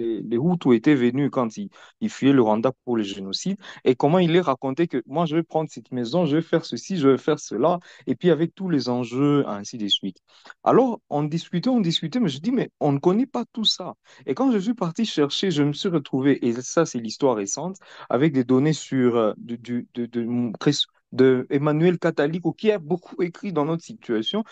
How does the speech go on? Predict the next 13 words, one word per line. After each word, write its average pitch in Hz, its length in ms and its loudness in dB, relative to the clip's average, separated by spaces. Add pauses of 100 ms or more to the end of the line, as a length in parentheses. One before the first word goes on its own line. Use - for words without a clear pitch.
(120)
Je - 120 -12
me - 20 -6
suis 233 160 -8
dit, 233 120 2
mais 139 160 0
tout 233 160 -4
ça, - 160 -2
on 175 80 -2
ne 123 100 -2
connaissait 98 500 -4
pas. - 240 -6 (380)
Et 135 140 6
l'autre, 208 480 4